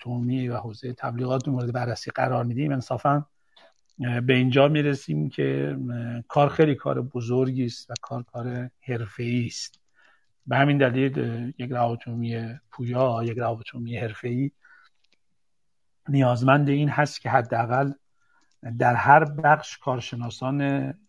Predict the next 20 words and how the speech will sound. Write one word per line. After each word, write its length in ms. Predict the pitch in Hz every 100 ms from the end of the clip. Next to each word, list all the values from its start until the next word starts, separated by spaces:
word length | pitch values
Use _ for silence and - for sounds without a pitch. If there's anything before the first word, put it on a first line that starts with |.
| _
زبده‌ای 600 | 127 110 120 117 - 127
رو 100 | 131
هم 240 | 127 127 127
داشته 360 | 120 - -
باشه. 280 | 117 113 - -
من 320 | 180 202 196 - _ _ - _ _
دو 140 | 208 220
سه 280 | - -
تا 160 | 190 196
نکته 300 | 170 139 156
رو 80 | 160
مجبورم 520 | 143 120 123 135 139
اینجا 420 | 131 117 123 127
بگم. 380 | 131 147 139 139
نمی‌دونم 280 | 160 131 117
کلاً 300 | - 127 147
چقدر 360 | - 160 165
وقت 280 | 156 151 -
مونده 320 | 147 147 139
که، 280 | 143 151 139